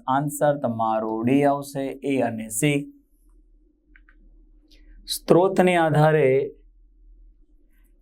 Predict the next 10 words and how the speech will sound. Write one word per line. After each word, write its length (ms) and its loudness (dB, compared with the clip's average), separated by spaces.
કયો 260 6
પોલિમરનો 680 2
પ્રકાર 600 2
નથી? 540 -6
નથી 380 -6
ઉપર 300 0
ધ્યાન 260 -2
આપો. 400 -4
તો 60 4
આપણે 500 2